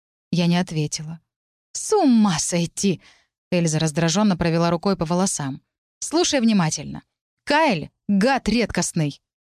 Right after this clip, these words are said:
«Мои слова!» — довольно проурчал Арк. «Моя рыжуля!» «А ведь ещё недавно он тебе нравился», — напомнила я.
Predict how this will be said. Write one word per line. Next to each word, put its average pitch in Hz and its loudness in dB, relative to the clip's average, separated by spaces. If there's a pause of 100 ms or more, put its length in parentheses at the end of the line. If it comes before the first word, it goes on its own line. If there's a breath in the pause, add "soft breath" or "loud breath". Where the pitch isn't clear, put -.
«Мои 190 2
слова!» — 190 0 (300 soft breath)
довольно 175 2
проурчал 175 0
Арк. 170 -2 (260)
«Моя 180 2
рыжуля!» 180 2 (680)
«А 220 2
ведь 214 0
ещё 240 0
недавно 247 4
он 208 4
тебе 220 0
нравился», — 214 0 (260 soft breath)
напомнила 165 0
я. 143 -6